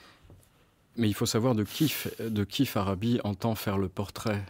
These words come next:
euh, dans ce passage fameux de la, de, de, de la cité vertueuse. Euh, cette œuvre, en fait, est une, est une curiosité.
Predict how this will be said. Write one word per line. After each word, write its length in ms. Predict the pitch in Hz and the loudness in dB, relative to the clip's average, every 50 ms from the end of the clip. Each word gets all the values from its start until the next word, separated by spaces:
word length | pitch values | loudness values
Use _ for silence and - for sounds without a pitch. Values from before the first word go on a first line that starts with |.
| - - - | -10 -8 -6
euh, 120 | 98 95 | -4 -2
dans 140 | 92 95 98 | -2 -2 -4
ce 160 | - - 98 | -2 -4 -4
passage 400 | - - 95 - 107 101 98 - | -4 -4 -4 -2 -2 -4 -4 -4
fameux 340 | - 101 95 92 98 101 98 | -2 -2 0 0 0 -2 -2
de 120 | 87 92 | -2 -4
la, 480 | 87 90 87 90 90 92 92 90 90 92 - - - | -4 -4 -6 -6 -8 -8 -8 -8 -10 -10 -12 -14 -12
de, 260 | - 95 90 90 90 92 | -10 -10 -8 -8 -10 -8
de, 240 | 92 90 87 87 | -8 -8 -8 -8
de 120 | 87 92 92 | -6 -6 -6
la 100 | 90 95 | -6 -4
cité 300 | - - 98 - - 92 | -6 -6 -8 -8 -8 -8
vertueuse. 480 | 90 90 - - - 98 90 - - - _ _ - _ _ - - - - - - - - - - - - | -8 -8 -10 -8 -8 -8 -8 -8 -10 -16 _ _ -20 _ _ -20 -18 -18 -18 -20 -20 -20 -20 -20 -14 -6 -2
Euh, 180 | 101 90 90 90 95 - - 104 - - - - - | -2 0 0 -2 -6 -6 -8 -8 -8 -8 -8 -10 -4
cette 320 | - - - 120 110 - 135 | -2 0 2 2 2 4 4
œuvre, 220 | 139 143 127 110 | 4 6 4 2
en 40 | 98 | 0
fait, 280 | - - 117 - - | 2 0 0 0 0
est 160 | 104 95 - 104 | -2 -2 0 0
une, 180 | 101 98 92 92 90 90 90 95 | 2 2 2 0 0 -2 -2 -4
est 180 | 95 90 - - | -4 -4 -2 -2
une 120 | 104 92 | -2 0
curiosité. 640 | - - 101 98 95 95 87 90 85 - - - | 0 2 2 2 2 2 0 -4 -8 -10 -12 -14